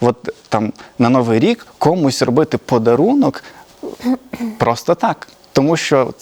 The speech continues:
це от виходить з мене, це з моєї душі. Е, тому це приклад. Якщо я такий, якщо я проявляю, якщо ми десь спонукаємо їх до того, щоб вони це робили, так діти і вчаться, і також стають великодушними.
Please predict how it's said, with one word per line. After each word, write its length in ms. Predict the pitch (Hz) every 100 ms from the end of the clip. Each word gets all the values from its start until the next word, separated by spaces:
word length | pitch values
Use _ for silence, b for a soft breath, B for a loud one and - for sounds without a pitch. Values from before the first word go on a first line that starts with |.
| - -
це 180 | -
от 260 | 151 139 -
виходить 500 | 127 - 151 120 117
з 120 | 110
мене, 440 | 123 120 101 107 -
це 280 | - 131 120
з 80 | 113
моєї 340 | 120 120 113
душі. 380 | 104 110 - - B B B B B
Е, 140 | 160 131
тому 160 | 196 220
це 120 | -
приклад. 540 | - 190 - - - -
Якщо 340 | 123 - 160
я 220 | 135 147
такий, 380 | - 151 - 135
якщо 260 | 120 123 135
я 120 | 123
проявляю, 560 | 120 120 117 143 160
якщо 300 | 120 120 -
ми 120 | 135 120
десь 160 | 123
спонукаємо 680 | - 139 131 120 139 123 120
їх 160 | 117 107
до 180 | 113 - B B
того, 160 | 131 120
щоб 180 | 113
вони 360 | 104 107 120 165
це 160 | - 147
робили, 360 | 127 127 123 B B B
так 180 | 180 151
діти 260 | 151 -
і 40 | 107
вчаться, 460 | - 139 143 -
і 80 | 95
також 380 | 98 120 - 98
стають 320 | - 92 -
великодушними. 640 | 101 - - - - -